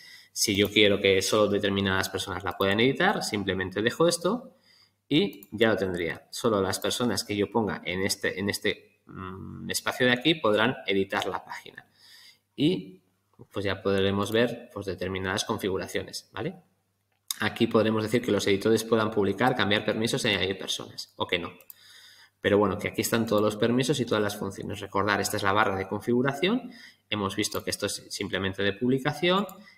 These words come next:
Estos son cosas que puedo hacer de duplicados, historial de versiones. Lo que puedo cambiar son características relacionadas con la configuración de la página. Lo que puedo cambiar son los permisos. Cuando me pongo en cada página, aquí lo que veo es la U R L de esa página,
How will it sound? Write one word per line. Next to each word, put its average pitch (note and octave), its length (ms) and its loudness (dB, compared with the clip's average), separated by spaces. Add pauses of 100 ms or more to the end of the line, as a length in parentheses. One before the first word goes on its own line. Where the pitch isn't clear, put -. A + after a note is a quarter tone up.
(200)
Estos G#2+ 280 -2
son G#2 220 -2
cosas G2+ 260 -4
que - 80 -10
puedo F#2+ 200 0
hacer F#2+ 200 -4
de F#2 100 -4
duplicados, F#2+ 720 -2
historial - 300 -4
de G2+ 100 -2
versiones. D#3 800 0 (300)
Lo G2+ 100 -8
que G2+ 100 0
puedo G#2 200 4
cambiar G2+ 260 4
son G#2+ 160 -2
características F#2+ 800 0
relacionadas G2 560 -2
con F#2 140 -6
la F2+ 100 -4
configuración F#2 640 -8
de G#2 80 -4
la A#2+ 120 -2
página. D3+ 480 -2 (400)
Lo G#2+ 100 -2
que - 120 -6
puedo A2+ 200 4
cambiar G#2 240 2
son A2+ 160 -2
los B2 140 0
permisos. E3+ 760 -2
Cuando G#2+ 240 0
me G2+ 140 0
pongo A#2 300 2
en G#2 80 -6
cada G2 280 0
página, A2+ 360 0
aquí G#2 160 -2
lo G2+ 120 2
que G2+ 120 2
veo A2+ 220 4
es G2 120 -2
la F2 300 -2
U B2+ 160 4
R A2 260 0
L A#2 160 4
de G2 60 2
esa A#2 240 0
página, F#3+ 520 -4